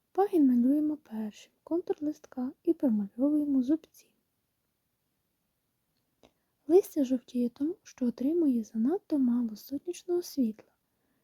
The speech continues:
Через нестачу світла рослина жовтіє на віддаленій стороні від джерела світла. У холодну пору року,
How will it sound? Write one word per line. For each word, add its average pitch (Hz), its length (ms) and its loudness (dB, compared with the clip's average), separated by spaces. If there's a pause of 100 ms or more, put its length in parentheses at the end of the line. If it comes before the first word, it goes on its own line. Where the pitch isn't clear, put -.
(140)
Через - 320 -2
нестачу 262 440 -4
світла 311 460 0
рослина 254 760 0 (440)
жовтіє 220 520 -2 (440)
на 247 140 2
віддаленій 277 580 2
стороні 226 580 0 (720)
від 254 180 0
джерела 220 440 -4
світла. - 580 -4 (1040)
У 277 80 -4
холодну 285 580 6
пору 240 340 -2
року, 254 340 0